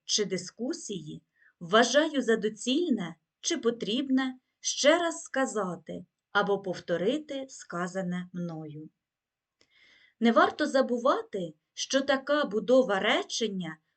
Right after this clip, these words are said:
орієнтована на самого автора, на його ставлення до власного мовлення,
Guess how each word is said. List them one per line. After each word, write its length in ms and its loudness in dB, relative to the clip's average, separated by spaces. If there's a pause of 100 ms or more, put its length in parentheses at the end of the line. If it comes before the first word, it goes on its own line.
орієнтована 920 4
на 160 2
самого 600 0
автора, 680 -6 (320)
на 120 4
його 400 2
ставлення 720 0
до 160 -4
власного 640 0
мовлення, 800 0